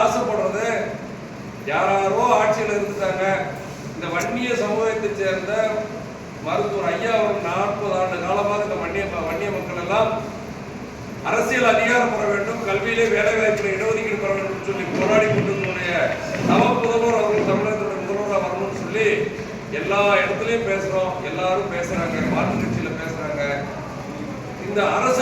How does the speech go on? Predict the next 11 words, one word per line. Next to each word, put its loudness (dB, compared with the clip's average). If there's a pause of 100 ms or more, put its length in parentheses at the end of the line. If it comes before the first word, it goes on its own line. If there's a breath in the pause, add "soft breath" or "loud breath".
அதிகாரிகள், 2
மூத்த 0
அதிகாரிகள்லாம் 2 (600)
மருத்துவர் 0
சின்னையா 0
அன்புமணி 2
அவர்கள் 2
வந்து 0 (160)
தமிழகத்தை -2 (100)
ஆண்டாருன்னு 0
சொன்னா -2